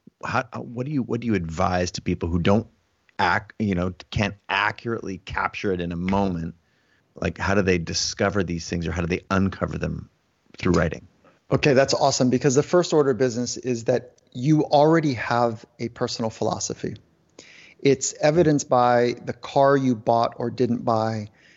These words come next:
Speaker 2: the clothes that you wear, the watch that you have or don't have. You know, you already have a, an operating system about how you make choices.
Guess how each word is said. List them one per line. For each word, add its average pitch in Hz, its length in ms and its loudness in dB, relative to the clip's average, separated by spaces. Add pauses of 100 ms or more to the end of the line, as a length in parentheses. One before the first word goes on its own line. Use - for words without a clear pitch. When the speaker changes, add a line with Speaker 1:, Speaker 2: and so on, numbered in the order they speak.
(140)
Speaker 2:
the 113 200 0
clothes 135 460 4
that 131 120 0
you 135 140 0
wear, 120 600 4 (340)
the 160 100 -2
watch 123 440 2
that 117 120 0
you 127 120 -2
have 123 300 2
or 123 80 0
don't 120 300 -2
have. 113 540 -8 (360)
You 135 120 0
know, 131 320 2 (180)
you 156 320 4
already 214 240 4
have 135 560 0 (100)
a, - 100 -6 (500)
an 135 180 -4
operating 139 640 2
system 131 400 -2
about 117 220 2
how 127 160 0
you 123 180 0
make 117 200 -2
choices. 113 640 -4